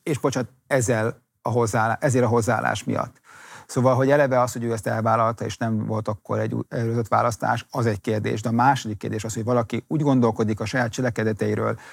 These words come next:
hogy ő nem politikusként gondolkodik, és ezért nem kell majd elszámolnia a cselekedeteivel. Ez egy nagyon fontos kérdés.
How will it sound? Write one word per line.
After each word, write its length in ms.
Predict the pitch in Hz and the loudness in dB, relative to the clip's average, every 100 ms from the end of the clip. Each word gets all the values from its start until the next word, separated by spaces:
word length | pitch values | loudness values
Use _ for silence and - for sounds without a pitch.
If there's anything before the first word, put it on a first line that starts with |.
| - | -2
hogy 100 | 131 | 2
ő 60 | |
nem 220 | 123 143 123 | 4 4 2
politikusként 720 | 123 120 107 113 - 107 110 | 0 0 -2 -4 -2 -2 0
gondolkodik, 460 | 110 113 123 123 | 0 0 2 2
és 140 | 117 - - | 2 -2 -6
ezért 320 | - 131 127 | 0 2 4
nem 140 | 147 143 | 4 2
kell 140 | 117 | 2
majd 220 | 120 120 - | 2 2 0
elszámolnia 1000 | 135 127 117 113 110 107 110 113 120 107 _ _ _ _ _ _ - | 0 0 0 0 0 0 0 0 -2 -4 _ _ _ _ _ _ -8
a 40 | |
cselekedeteivel. 720 | 120 120 131 123 - 117 - - | -4 -4 -4 -4 -4 -4 -6 -2
Ez 160 | 156 123 | 0 2
egy 60 | |
nagyon 280 | 117 117 123 | 0 -2 -4
fontos 380 | 123 120 127 - | -4 -4 -4 -4
kérdés. 400 | 131 127 123 | -4 -2 -4